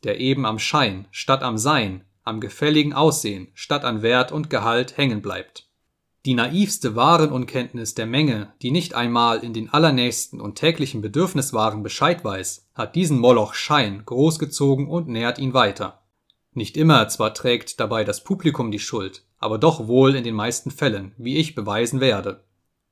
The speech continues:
Schon der Umstand, dass die sogenannte Verkäuflichkeit oder Marktfähigkeit bei Herstellung einer ganzen Menge von Artikeln mehr als deren Gehalt und Wert berücksichtigt werden muss, spricht dafür,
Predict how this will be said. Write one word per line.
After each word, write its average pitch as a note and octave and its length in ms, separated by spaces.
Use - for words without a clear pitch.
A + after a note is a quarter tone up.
Schon B2+ 240
der A2 160
Umstand, B2+ 720
dass G#2+ 160
die A#2 120
sogenannte A#2+ 580
Verkäuflichkeit C3 1000
oder G#2+ 160
Marktfähigkeit A2+ 960
bei G2+ 160
Herstellung B2+ 640
einer G#2 200
ganzen B2+ 380
Menge B2+ 240
von A2+ 180
Artikeln G#2+ 560
mehr C3 300
als A2 240
deren A2 260
Gehalt G#2+ 460
und D#3+ 240
Wert A#2+ 280
berücksichtigt C3+ 680
werden G#2 200
muss, C3+ 400
spricht - 440
dafür, C3+ 480